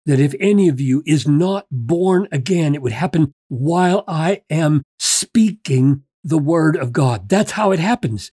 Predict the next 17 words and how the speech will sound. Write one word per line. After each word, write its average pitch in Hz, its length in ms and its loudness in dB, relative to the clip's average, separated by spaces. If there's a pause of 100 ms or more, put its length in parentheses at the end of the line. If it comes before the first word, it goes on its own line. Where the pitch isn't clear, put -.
(260)
The 165 80 2
Spirit 196 460 2
moves 156 520 2
by 196 360 -4
the 190 120 2
word 190 260 0
of 156 120 -8
God 147 340 -4
into 180 280 2
our 180 120 0
heart 180 280 -6
to 156 80 -2
create 165 760 0 (460)
something 160 720 -2 (120)
new, 156 500 2 (200)
new 160 340 2
birth. 156 520 -2